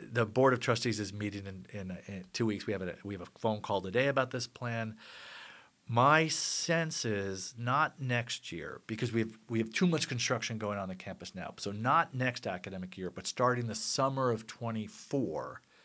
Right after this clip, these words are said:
we'll start seeing a combination of new buildings going up,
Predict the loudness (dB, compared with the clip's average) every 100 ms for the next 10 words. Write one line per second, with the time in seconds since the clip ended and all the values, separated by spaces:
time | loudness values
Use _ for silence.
0 | -20 -20 _ 2 2 6 6 6 -2 -2
1 | -2 -4 -6 -12 -16 _ _ _ _ _
2 | _ -10 2 4 6 4 0 0 -2 -6
3 | -2 2 2 2 -2 -2 -6 -6 -2 -2
4 | -2 -2 -2